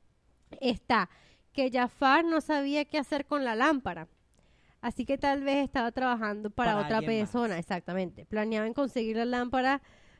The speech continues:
Speaker 1: para un ma-, maestro invisible, pero cuando finalmente la consiguió, se corrompió, eh, de inmediato y la usó para tener poder para sí mismo. El maestro invisible es Jasmine, la persona más inteligente de la película. ¿Por qué?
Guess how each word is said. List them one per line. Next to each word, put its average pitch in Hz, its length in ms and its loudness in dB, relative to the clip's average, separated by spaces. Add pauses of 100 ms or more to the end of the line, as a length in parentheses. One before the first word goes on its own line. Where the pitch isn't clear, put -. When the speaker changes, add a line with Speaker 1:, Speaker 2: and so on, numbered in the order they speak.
(100)
Speaker 1:
para 247 260 4
un 220 360 0
ma-, 220 140 -6 (400)
maestro 247 440 -2
invisible, 247 640 -2 (140)
pero 233 240 0
cuando 226 240 0
finalmente 233 480 -2
la 285 100 0
consiguió, 226 640 -2
se 269 160 -2
corrompió, 208 840 -4 (120)
eh, 220 140 -8
de 233 120 2
inmediato 226 560 -2
y 262 40 -2
la 226 120 0
usó 196 200 -4
para 208 160 -2
tener 190 400 -8
poder 196 240 -4
para 202 220 -8
sí 180 160 -14
mismo. 180 340 -10 (1700)
El 247 140 0
maestro 240 440 0 (140)
invisible 254 720 -2
es 202 320 -4
Jasmine, 196 440 -2
la 175 100 -6
persona 185 320 -8
más 190 160 -10
inteligente 196 400 -12
de 196 60 -14
la 202 80 -14
película. 175 440 -14
¿Por - 240 -8
qué? 165 220 -8